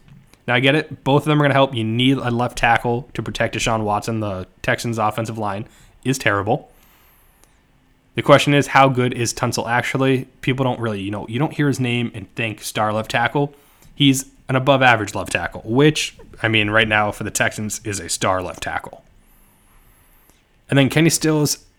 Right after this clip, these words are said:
that's actually a pretty good pickup because when you look at it, outside of Hopkins, Fuller, Will Fuller's always hurt, and Keke Coutee is, you know, kinda hurt as well. So having another guy that you know can go deep or you know can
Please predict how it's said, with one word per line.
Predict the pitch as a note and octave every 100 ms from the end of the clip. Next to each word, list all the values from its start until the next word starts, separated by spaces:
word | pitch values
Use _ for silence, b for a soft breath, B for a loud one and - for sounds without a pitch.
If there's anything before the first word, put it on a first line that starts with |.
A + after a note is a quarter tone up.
| _ -
that's | C3+
actually | E3+ D#3+ F3
a | C#3+
pretty | - D#3+ D3+
good | C#3
pickup | - C#3 D#3
because | D3+ B2+ A2
when | A2+
you | A2
look | B2+ C#3
at | C#3+
it, | C#3 - b b -
outside | D3 F#3
of | C#3+
Hopkins, | - C3 C3+ G#2 G2+
Fuller, | - - - C3+ D#3 D#3+ D3+
Will | C3 E3+
Fuller's | C#3+ C3 A#2
always | A2+ G#2+ -
hurt, | A2 A2 B B B B -
and | A2
Keke | - D3 D#3 C3+
Coutee | C#3 B2 A#2+ A2+ - _ _ - -
is, | C3+ B2 A#2 A2
you | A2
know, | G#2+ G2 F#2+ - _ _ _
kinda | B2+ A2+
hurt | G2+ G#2+ -
as | G2+
well. | A2 G2 - _ _ _ _ _ _
So | - B2
having | A#2+ C#3+ C#3+
another | A#2+ A#2+ C3 C3
guy | A#2+ A#2+ B2+
that | G#2+ -
you | A#2
know | A2+ A2 A#2
can | B2
go | A2+ G#2+
deep | G#2+ A#2+ B2+
or | A2+
you | G2+
know | G2+ G#2+
can | G#2 A2+ G2+